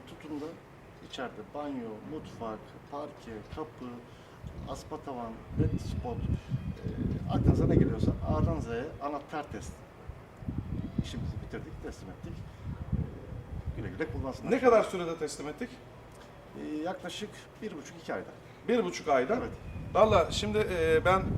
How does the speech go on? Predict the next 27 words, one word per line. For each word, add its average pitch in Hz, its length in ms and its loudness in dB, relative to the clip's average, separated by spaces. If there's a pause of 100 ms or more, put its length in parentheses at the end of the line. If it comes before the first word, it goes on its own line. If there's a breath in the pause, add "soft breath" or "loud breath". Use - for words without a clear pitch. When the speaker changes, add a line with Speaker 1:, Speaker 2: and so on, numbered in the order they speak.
Speaker 2:
çekim 196 360 8
öncesi 185 300 4
de - 120 10
bir - 80 8
içerisini 135 520 6
gezdim 139 340 2 (160)
açıkçası. - 460 2
E, - 1400 4
dedim 156 200 4
olamaz 156 420 8
ya, 123 160 4
böyle 135 200 8
bir - 40 2
şey 139 160 4
olamaz. 127 380 2
Yani 127 280 2 (520 loud breath)
seksen 165 440 0
sekiz 175 400 -2
yılında 156 300 2
yapılmış 165 480 4
eski 156 360 -2
bir 156 220 -2
bina 170 360 6 (480 loud breath)
bu 180 140 6
hale 160 320 6
nasıl 170 300 4
getirilir? 156 520 4